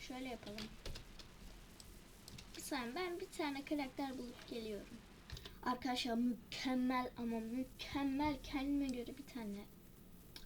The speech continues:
şey buldum arkadaşlar. Bakın çok iyi değil mi ya?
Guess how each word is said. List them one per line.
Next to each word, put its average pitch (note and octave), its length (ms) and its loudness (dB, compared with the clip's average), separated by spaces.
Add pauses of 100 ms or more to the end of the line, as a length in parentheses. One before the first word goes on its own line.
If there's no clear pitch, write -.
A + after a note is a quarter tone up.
(200)
şey B3+ 280 0
buldum A3 220 2
arkadaşlar. G3+ 680 -4 (220)
Bakın A3 200 -10
çok A#3+ 280 -4
iyi A3 160 0
değil G#3+ 180 0
mi G3 180 -2
ya? F#3 160 -12